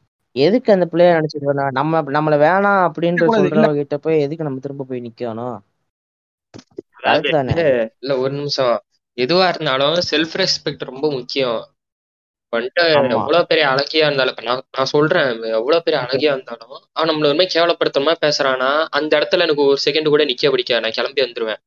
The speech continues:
Speaker 3: அது வந்துட்டு எவ்வளவு முக்கியமான நபரோட ஒரு மீட்டிங்கா இருந்தாலும் சரி, இல்ல வந்துட்டு இப்ப அந்த பொண்ணுகிட்ட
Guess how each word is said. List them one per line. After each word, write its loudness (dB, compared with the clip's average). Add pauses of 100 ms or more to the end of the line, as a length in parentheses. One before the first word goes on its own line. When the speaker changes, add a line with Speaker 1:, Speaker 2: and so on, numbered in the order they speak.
(200)
Speaker 3:
அது 0
வந்துட்டு 0
எவ்வளவு 2
முக்கியமான 0
நபரோட 0
ஒரு 2
மீட்டிங்கா -2
இருந்தாலும் -4
சரி, 0 (500)
இல்ல 2
வந்துட்டு 0
இப்ப 2
அந்த -2
பொண்ணுகிட்ட -4